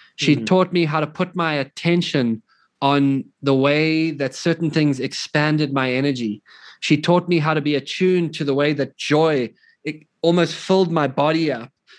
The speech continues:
Speaker 1: She taught me how to get out of the rational mind and feel what I was naturally curious about, what I was naturally drawn to, the things that ran that same electric current through me.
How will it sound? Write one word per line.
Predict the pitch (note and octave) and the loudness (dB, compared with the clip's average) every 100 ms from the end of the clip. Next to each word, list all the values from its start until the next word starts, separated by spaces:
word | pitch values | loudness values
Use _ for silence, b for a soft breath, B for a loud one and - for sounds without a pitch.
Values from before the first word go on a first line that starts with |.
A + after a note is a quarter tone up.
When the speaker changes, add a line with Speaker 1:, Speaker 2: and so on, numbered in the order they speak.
| b b | b b
Speaker 1:
She | - E3 | -6 -2
taught | F#3+ G3 | 0 2
me | F#3+ | 2
how | E3 E3 | 2 2
to | |
get | D3+ D#3 | 0 0
out | D#3+ F3 | 2 0
of | F#3 | 0
the | D#3+ | 0
rational | D3 E3 F3 F#3 E3 | 0 0 -2 -6 -4
mind | D#3 D3 | -2 -2
and | C3 | -4
feel | - - - A3 F#3 | -8 -10 0 2 4
what | D#3+ | 2
I | D3 | 0
was | C3+ | 0
naturally | C3 E3 D#3+ - E3 | -2 -2 -4 -6 -6
curious | - F3 F3+ E3 | -2 -2 0 -2
about, | D#3 C3 | -2 -2
what | C3 C3 | 0 0
I | |
was | B2+ | 0
naturally | C3 D3 D#3 D#3 E3 | 2 2 0 0 -2
drawn | D3 D3 E3 D#3+ | 2 2 2 0
to, | C#3+ B2 B B B | -2 -2 B B B
the | D3+ | -2
things | D#3 G3 G3+ E3+ | 2 2 2 2
that | D#3 C3 | 0 0
ran | C#3 E3 F3 | 0 0 0
that | E3 D3 | -2 -4
same | - - E3 F#3 F3 | -6 -4 0 0 0
electric | D3 D3+ D#3 E3+ D3+ | 0 -2 -2 -6 -6
current | - D3+ E3 F3 | -2 2 2 0
through | F3+ F3 | -2 0
me. | G3 C4+ | -2 -4